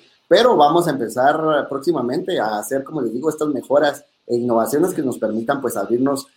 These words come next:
y ajustarnos a las necesidades que vayan apareciendo de nuestros clientes.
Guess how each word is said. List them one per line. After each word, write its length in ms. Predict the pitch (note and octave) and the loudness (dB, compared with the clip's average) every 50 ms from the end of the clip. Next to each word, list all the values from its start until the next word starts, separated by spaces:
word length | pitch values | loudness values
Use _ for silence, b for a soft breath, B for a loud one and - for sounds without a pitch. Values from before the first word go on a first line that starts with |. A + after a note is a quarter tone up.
| _ _ - | _ _ -4
y 100 | A#2+ B2+ | -2 0
ajustarnos 520 | A#2 A#2 A2 - - - B2+ C3+ C3+ C3+ C#3 | 0 0 -2 0 2 2 4 4 2 4 4
a 80 | B2 | 2
las 80 | A#2 A2 | 2 2
necesidades 640 | G#2+ G#2+ - - - A2+ G#2+ A2+ A#2+ A#2+ A#2+ A#2 - | 0 -4 -6 -8 -4 -2 2 4 4 4 4 2 -2
que 100 | - G2+ | -6 -4
vayan 540 | G2+ G#2+ A2 A2+ A#2 A#2 A2 G#2 G2+ G2+ F#2+ | 0 0 2 4 4 4 4 4 2 -2 -6
apareciendo 460 | F#2+ - G#2 G2 - - G#2+ G#2+ A2+ | -8 -8 -10 -12 -10 -8 -4 -2 -2
de 80 | A2 G#2+ | -2 -2
nuestros 260 | G#2 - - - - | -6 -8 -12 -14 -14
clientes. 440 | - - - - - - - - | -14 -16 -18 -18 -18 -18 -18 -20